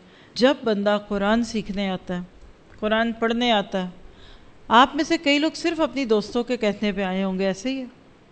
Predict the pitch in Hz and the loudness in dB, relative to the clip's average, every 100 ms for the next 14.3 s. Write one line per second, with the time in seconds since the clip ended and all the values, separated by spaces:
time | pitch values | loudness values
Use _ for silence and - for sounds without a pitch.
0 | - _ - - 220 214 226 226 247 262 | -20 _ -20 -4 -2 0 0 0 0 0
1 | 277 247 233 247 - _ - 214 196 214 | 2 2 0 -6 -8 _ -8 -4 -4 -2
2 | 214 208 208 208 196 185 196 190 196 185 | -2 2 0 2 -2 0 -4 -4 -6 -2
3 | 185 180 - 190 196 196 202 202 214 208 | -4 -4 -8 -6 -6 -6 -4 -2 -2 -2
4 | 202 240 240 - - - - - 202 214 | -4 -10 -12 -18 -20 -20 -18 -8 -4 -2
5 | 208 233 220 220 220 196 190 196 190 175 | -2 -2 -2 -2 -2 -2 0 0 0 0
6 | 175 175 175 196 190 214 - 240 226 - | -2 -4 -8 -2 -2 -2 -4 -8 -8 -16
7 | - - - - - - - 208 208 196 | -20 -20 -20 -20 -20 -20 -6 0 2 2
8 | 208 214 247 262 262 285 320 - - - | 2 4 4 2 0 -2 -4 -8 -16 -20
9 | - 254 277 320 311 208 202 208 208 208 | -2 4 4 4 4 4 6 4 -2 -2
10 | 240 190 202 214 214 233 214 202 196 190 | -4 0 2 2 0 -4 -2 -2 -2 -4
11 | 196 180 160 180 - - - - - - | -4 -4 -6 -10 -12 -20 -20 -20 -20 -20
12 | - 214 226 247 247 208 196 196 190 220 | -4 4 6 6 6 2 2 -4 -2 -4
13 | 180 202 208 202 190 185 185 180 185 175 | 2 2 2 0 -4 -4 -4 -6 -6 -6
14 | 170 175 | -6 -8